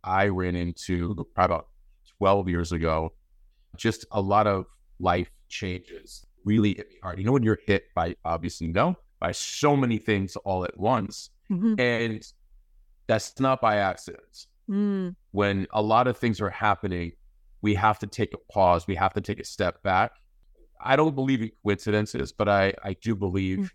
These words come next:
Speaker 2: Mm.
Speaker 1: in sometimes it's signs, sometimes it's the billboard. <laughs> Sometimes the billboard is very big and it's like, "Listen, I'm talking to you."
Speaker 2: Mm.
Speaker 1: And so I felt, you know, very, I,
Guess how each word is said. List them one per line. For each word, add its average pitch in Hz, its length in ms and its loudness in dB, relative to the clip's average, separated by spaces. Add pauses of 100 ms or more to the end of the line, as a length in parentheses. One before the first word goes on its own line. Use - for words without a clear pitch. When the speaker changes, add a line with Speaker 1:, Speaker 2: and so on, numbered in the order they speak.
Speaker 2:
Mm. 98 60 -4
Speaker 1:
in 87 360 0 (380)
sometimes 98 440 0
it's - 180 -16
signs, 151 400 2
sometimes 147 380 0
it's 131 160 -14
the 123 100 -4
billboard. - 460 -6 (320)
<laughs> 147 280 0
Sometimes 160 460 -2
the 127 80 0
billboard 143 460 0
is - 120 -10 (120)
very 147 260 4
big 123 300 0
and 110 60 0
it's - 120 -6
like, 101 220 -4
"Listen, 104 340 -6 (520)
I'm 90 100 -2
talking 85 380 2
to - 160 -10
you." 65 100 -12 (580)
Speaker 2:
Mm. 107 80 0
Speaker 1:
And 101 460 4
so 98 440 0
I 98 100 2
felt, - 460 0 (160)
you 107 120 -2
know, 92 340 -4 (280)
very, 92 640 0
I, 95 140 -4